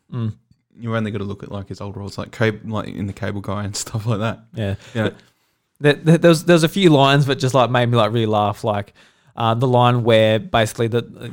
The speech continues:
Speaker 1: I forgot the na-, main character's name, but the, uh, the main character who isn't Sonic, um,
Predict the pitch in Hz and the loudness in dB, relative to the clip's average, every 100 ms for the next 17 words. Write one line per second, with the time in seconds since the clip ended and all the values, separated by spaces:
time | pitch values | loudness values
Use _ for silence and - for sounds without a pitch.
0 | - - - 240 220 165 - 139 131 117 | -16 -10 -6 -4 -2 -2 -2 -4 -2 0
1 | 123 123 120 101 104 123 131 123 113 113 | 0 0 -4 -6 -6 -6 -2 0 0 -2
2 | 127 127 120 113 113 113 113 - - 104 | -4 -4 -4 -4 -4 -4 -6 -6 -8 -8
3 | 95 - _ _ _ - 113 113 113 117 | -8 -14 _ _ _ -6 -2 0 -2 -6